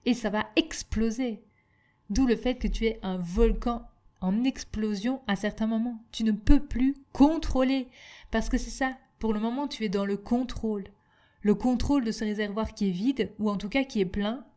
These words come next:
de colère, de frustration et de stress, mais qui est vide d'amour, de joie et de gratitude. Et c'est ça qu'il va vraiment falloir faire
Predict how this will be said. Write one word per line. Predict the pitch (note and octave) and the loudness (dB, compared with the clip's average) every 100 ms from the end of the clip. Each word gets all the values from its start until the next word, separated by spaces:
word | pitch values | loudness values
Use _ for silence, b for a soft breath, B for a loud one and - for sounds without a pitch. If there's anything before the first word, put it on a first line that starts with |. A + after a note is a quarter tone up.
| F3+ | -4
de | G3+ | -4
colère, | G3+ G#3+ F#3+ G3+ A#3 - b b b | 2 4 4 2 -6 -12 b b b
de | F#3 F3+ G3 | -4 0 2
frustration | G3 - A#3 - G#3+ - A3 A3 | 0 -2 -2 -2 -2 -2 -6 -4
et | G#3 | -4
de | G3+ | -4
stress, | - - F#3 F3+ B B B | -6 -8 -8 -10 B B B
mais | G#3 | 0
qui | A3 A#3+ A3+ | 2 0 0
est | |
vide | G3 B3 C4 F#3 B B G3+ | 0 0 0 -2 B B 0
d'amour, | F#3+ G3+ G3 G3+ B3 C4 - _ | 4 4 4 2 -2 -6 -16 _
de | F#3 G3+ | -2 0
joie | G3 F#3 G3 G3 - | 0 -2 -6 -8 -8
et | G3+ | -6
de | G3 | -4
gratitude. | F3+ G3 G3 - - F#3 E3+ _ _ | -4 -8 -10 -20 -20 -18 -18 _ _
Et | - | -4
c'est | A3 G#3+ | -2 -2
ça | C4+ | -2
qu'il | C4+ A3 | -2 -2
va | F#3 | -4
vraiment | F3+ G#3+ B3+ C4+ | -2 -4 -2 -4
falloir | A3 F#3+ F#3 - | -4 -2 -4 -6
faire | - G3+ A#3 G#3 | -8 -6 -4 -6